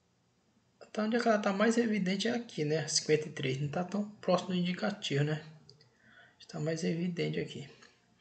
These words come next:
Aqui tá mostrando também na, na vertical, né? Podia ser também a trinta e cinco, né? Onde vier a trinta e nove aqui, também tava mostrando a cinquenta, a cinquenta e três, né?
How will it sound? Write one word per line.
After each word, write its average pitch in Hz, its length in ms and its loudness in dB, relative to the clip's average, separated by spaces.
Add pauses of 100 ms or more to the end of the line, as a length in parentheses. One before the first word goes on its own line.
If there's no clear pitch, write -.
(220)
Aqui - 120 -20
tá - 100 -16
mostrando 202 440 -2
também 151 300 2
na, 139 280 0 (840)
na 143 100 2
vertical, 165 560 6
né? 165 140 4
Podia 139 260 -4
ser 147 160 0
também 143 220 -2
a 143 40 0
trinta 143 320 -2
e - 40 0
cinco, - 360 -2 (1200)
né? - 140 -14 (640)
Onde 139 220 0
vier 139 160 6
a 139 60 0
trinta 143 240 2
e 135 40 0
nove 139 220 4
aqui, 175 240 -2
também 196 260 -4
tava 220 180 -2
mostrando 226 320 -2
a 208 40 -2
cinquenta, 170 760 0
a 143 40 2
cinquenta 160 380 0
e 160 60 0
três, 135 260 -2
né? 165 160 -4